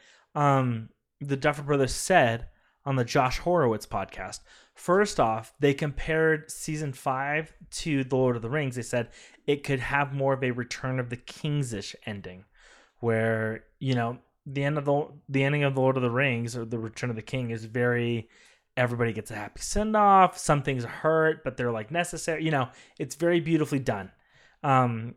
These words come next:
and it's long, and they said, you know, it could be long, but it's also deserved. And then something else they said was they responded to what Millie Bobby Brown and Noah Schnapp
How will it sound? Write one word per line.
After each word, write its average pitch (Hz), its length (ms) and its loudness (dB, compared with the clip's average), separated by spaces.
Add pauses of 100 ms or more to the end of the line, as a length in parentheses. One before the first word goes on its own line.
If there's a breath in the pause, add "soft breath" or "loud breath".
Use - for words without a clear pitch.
(160)
and 180 220 2
it's 175 160 -4
long, 135 340 2
and 123 140 0
they 117 80 -2
said, 113 260 -4
you 117 80 -8
know, 107 300 -8 (120)
it 123 120 -12
could 156 160 -4
be 139 100 0
long, 123 360 0
but 120 100 0
it's 113 140 -6
also 113 220 -6
deserved. 110 540 -6 (600 soft breath)
And 156 160 2
then 151 360 2
something 147 400 4 (120)
else 180 360 0
they 147 160 -2
said 95 480 -10
was 139 140 0
they 147 100 2
responded 156 880 0
to 143 140 -2
what 127 180 0
Millie 127 260 0
Bobby 120 300 0
Brown 131 400 -2
and 220 260 0
Noah 190 200 4
Schnapp 139 640 0